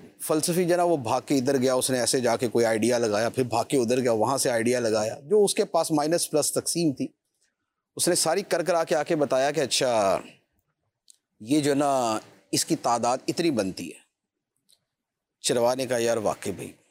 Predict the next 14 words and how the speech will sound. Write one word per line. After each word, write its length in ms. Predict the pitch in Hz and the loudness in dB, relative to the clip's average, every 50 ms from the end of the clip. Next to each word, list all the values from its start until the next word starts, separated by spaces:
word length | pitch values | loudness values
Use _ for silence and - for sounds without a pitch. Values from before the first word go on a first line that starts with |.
| _ _ _ _ _ | _ _ _ _ _
تم 120 | - 110 98 | -6 -4 -2
بہت 180 | 113 127 110 | -2 -2 -2
ماہر 300 | 107 107 104 101 107 113 | -2 -2 -2 0 0 0
ہو، 140 | 160 175 - - - _ _ _ _ _ _ _ _ _ _ | -2 -2 -4 -8 -18 _ _ _ _ _ _ _ _ _ _
تو 680 | - 127 117 120 120 117 113 110 110 110 104 104 101 92 - - - _ _ _ _ - | 0 2 2 4 4 2 2 2 2 2 2 2 2 0 -2 -6 -12 _ _ _ _ -4
میں 220 | 135 135 143 147 | -2 0 0 0
تمہیں 360 | 143 135 135 117 131 190 247 262 - _ | 0 0 0 0 0 0 -2 -6 -10 _
انعام 340 | - 139 127 123 117 120 127 | -2 -2 0 0 0 0 -2
کے 140 | 117 - 123 | -2 -2 -2
اندر 240 | 113 110 107 120 113 | -2 -2 0 0 0
یہ 240 | 110 104 110 156 170 - - | 0 0 0 -2 -2 -6 -8
بھیڑ 280 | 101 95 107 113 104 | -4 0 0 2 2
دیتا 300 | 92 82 82 - - - | 0 -2 -6 -8 -12 -16
ہوں۔ 80 | - | -20